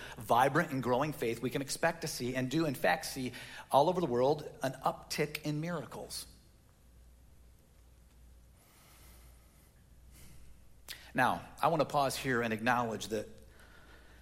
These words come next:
I mean, all of this is filled with so much m-, mystery. And I don't mean to suggest at all that there's any kind of one-to-one sort of correlation between faith and miracles, like,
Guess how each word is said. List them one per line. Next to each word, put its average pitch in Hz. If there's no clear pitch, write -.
I 131
mean, 135
all 170
of 123
this 117
is 120
filled 131
with 110
so 156
much 135
m-, 117
mystery. 113
And 139
I 170
don't 180
mean 165
to 143
suggest 135
at 127
all 131
that 117
there's 120
any 139
kind 131
of 117
one-to-one 127
sort 120
of 110
correlation 123
between 113
faith 139
and 127
miracles, 120
like, 113